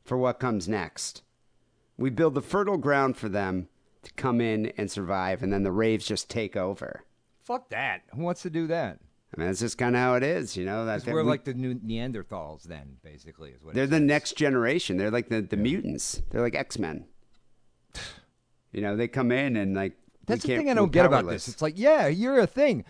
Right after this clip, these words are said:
Speaker 2: but actually you don't matter because ev-, better people are coming. So,
Speaker 1: But, but
Speaker 2: you
Speaker 1: you know
Speaker 2: know.
Speaker 1: what? What is the deal, though? Are you trying to, like, in twenty twenty-seven, you get the raves coming here.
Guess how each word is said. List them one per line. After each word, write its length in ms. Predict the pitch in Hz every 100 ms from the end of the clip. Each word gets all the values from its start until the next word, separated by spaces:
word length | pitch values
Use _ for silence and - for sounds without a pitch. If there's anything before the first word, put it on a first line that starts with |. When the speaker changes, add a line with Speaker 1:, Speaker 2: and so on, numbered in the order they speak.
| -
Speaker 2:
but 100 | 247
actually 340 | 269 262 254 214
you 120 | 202
don't 160 | 180
matter 380 | 156 135 107 90 -
because 520 | 127 139 127 104 120
ev-, 300 | 156 131 120
better 280 | 151 147 131
people 360 | - 131 - 107
are 60 | 104
coming. 480 | 120 98 82 73 69 _ _ - - _ - -
So, 480 | - 143 117 107 107 - - - -
Speaker 1:
But, 60 |
but 60 | -
Speaker 2:
you 40 |
Speaker 1:
you 60 | -
know 60 | 185
Speaker 2:
know. 80 |
Speaker 1:
what? 200 | 190 185 - -
What 240 | 143 180 202
is 120 | 147
the 80 | 135
deal, 260 | 143 151
though? 120 | 101 92
Are 40 |
you 180 | 104 123
trying 300 | - 143 139
to, 60 | 123
like, 340 | 110 101 -
in 120 | 117
twenty 240 | 104 147 135
twenty-seven, 560 | 127 135 - 127 110 101
you 60 |
get 140 | 98 -
the 80 |
raves 340 | 90 131 143 107
coming 320 | 107 92 87
here. 320 | 92 85 82